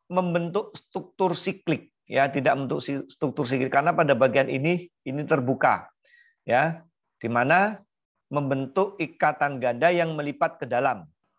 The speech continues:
Ini pada misren. Kemudian pada sitostrenol, <clears throat> ini juga putus, ya, di sini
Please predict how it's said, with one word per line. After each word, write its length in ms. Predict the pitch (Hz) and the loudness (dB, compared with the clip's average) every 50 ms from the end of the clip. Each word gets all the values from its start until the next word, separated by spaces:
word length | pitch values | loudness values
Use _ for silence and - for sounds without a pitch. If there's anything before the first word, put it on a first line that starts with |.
| _ _ _ _ _ _ _ _ _ _ _ _ - | _ _ _ _ _ _ _ _ _ _ _ _ -6
Ini 160 | 151 160 165 | -4 -2 0
pada 240 | 160 151 135 139 135 | 2 2 2 2 0
misren. 480 | 143 147 - - - 135 110 87 - - _ _ _ _ _ _ _ _ _ _ _ _ _ _ _ _ | -2 -4 -4 -2 -2 -2 -2 -4 -8 -16 _ _ _ _ _ _ _ _ _ _ _ _ _ _ _ _
Kemudian 480 | 151 156 170 175 170 175 202 214 220 | -4 -2 0 2 4 4 2 4 4
pada 240 | 208 185 165 170 170 | 2 2 4 4 2
sitostrenol, 1040 | 170 170 175 180 175 - 190 180 - - - 175 165 156 151 160 185 220 240 247 247 - _ _ _ _ _ _ - | 2 2 -2 -4 -2 -2 -4 -4 -4 -2 0 0 2 2 4 4 4 4 2 0 -2 -8 _ _ _ _ _ _ -10
<clears throat> 80 | 156 131 135 - - _ _ _ _ _ _ _ _ _ _ _ _ _ _ _ _ _ _ _ _ _ _ _ _ _ _ _ _ _ _ _ _ _ _ _ _ _ _ | -10 -8 -10 -12 -14 _ _ _ _ _ _ _ _ _ _ _ _ _ _ _ _ _ _ _ _ _ _ _ _ _ _ _ _ _ _ _ _ _ _ _ _ _ _
ini 160 | 160 170 214 | 0 0 2
juga 320 | 233 175 185 147 180 175 175 | 2 0 2 4 4 2 2
putus, 640 | 196 185 143 - 208 233 220 - - - - _ _ _ _ _ _ _ _ _ _ _ _ _ _ | 0 -6 -4 -2 -2 -2 -2 -4 -10 -16 -20 _ _ _ _ _ _ _ _ _ _ _ _ _ _
ya, 160 | - 107 123 135 | -6 -2 -2 -2
di 160 | 139 139 131 | -2 -4 -4
sini 300 | 131 139 139 151 180 | -4 -4 0 2 2